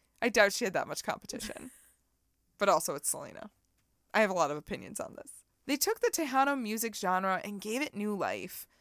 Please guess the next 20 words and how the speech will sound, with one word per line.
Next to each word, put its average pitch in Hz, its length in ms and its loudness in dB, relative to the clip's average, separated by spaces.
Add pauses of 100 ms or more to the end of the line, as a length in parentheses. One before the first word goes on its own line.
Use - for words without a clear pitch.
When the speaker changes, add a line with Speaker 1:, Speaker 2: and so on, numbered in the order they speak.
(180)
Speaker 1:
Not 254 220 4
only 330 220 0
was 269 160 0
it - 80 -4
appealing 262 460 -4
to - 100 -8
people 196 340 -6 (100)
who 196 140 -6
have 170 240 0
listened 175 360 -2
to 226 120 -4
it 160 120 -2
forever, 180 640 2 (280)
but 254 120 0
also 269 440 2 (120)
younger 226 420 2
generations, 151 800 -4 (480)
and 202 120 -2
even 330 400 0 (400)
non-Tejanos. 277 1120 0